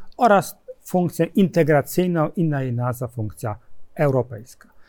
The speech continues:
Mówię, to są funkcje pochodne, bo one mają sobie pewne elementy dotyczące tych dwóch podstawowych funkcji.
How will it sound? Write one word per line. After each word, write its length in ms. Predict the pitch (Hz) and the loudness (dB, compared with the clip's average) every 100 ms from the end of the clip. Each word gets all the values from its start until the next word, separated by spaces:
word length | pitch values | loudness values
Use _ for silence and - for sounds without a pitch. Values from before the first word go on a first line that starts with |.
| - - - | -20 -18 -2
Mówię, 300 | 196 254 233 | 0 2 0
to 60 | |
są 200 | 190 214 | 2 -2
funkcje 440 | 180 240 247 226 202 | 0 2 2 2 0
pochodne, 960 | - - 170 - - 302 233 214 170 | 0 4 4 4 2 2 2 -2 -2
bo 100 | 147 | 0
one 280 | 214 214 208 - _ - | 0 2 -2 -4 _ -8
mają 420 | 190 226 247 233 | -6 -2 -2 -2
sobie 160 | 220 220 | -4 0
pewne 200 | 208 208 | 0 4
elementy 840 | 208 202 190 202 202 180 180 175 - - | 6 6 8 6 4 2 -2 -4 -6 -6
dotyczące 760 | 139 180 175 170 175 170 160 | 2 4 2 2 2 2 0
tych 180 | 151 143 | -2 -2
dwóch 300 | 117 117 139 - - - | -2 -2 -4 -4 -18 -10
podstawowych 480 | 127 135 113 117 | -8 -6 -6 -6
funkcji. 500 | - 101 110 - 240 | -8 -16 -16 -20 -20